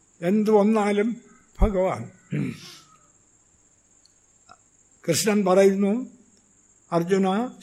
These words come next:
ശ്രേയാൻ ദ്രവ്യമയാദ്യജ്ഞ ജ്ഞാനയജ്ഞ പരന്തപ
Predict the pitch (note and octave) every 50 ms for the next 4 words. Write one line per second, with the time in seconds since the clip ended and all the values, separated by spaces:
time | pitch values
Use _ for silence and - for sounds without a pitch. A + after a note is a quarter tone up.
0 | - - E3+ E3+ F#3 F#3+ G3 G3+ G3+ G3+ G#3+ G#3+ A3+ C4 C#4+ C4+ - - - -
1 | - - _ _ _ _ E3 C#3+ D3 E3 F3 F#3+ A3+ A#3 A#3 B3 B3 A#3 A#3 A3+
2 | A3 G#3+ G#3 G3+ F#3+ G3 F3+ E3+ F#3 F#3 F#3 G3 G3+ G3 F#3+ F3 F3 E3 D#3+ E3+
3 | F#3 E3+ D#3+ F3+ F3 F3 G3+ A3 A3+ A3+ A#3 A#3+ A3 G#3+ G#3+ - G#3+ G#3 G3+ G3
4 | F3+ - - F3 E3 E3 F3 F3+ F#3 F#3 F3+ F#3+ F#3+ F#3 - G3+ A#3+ C#4+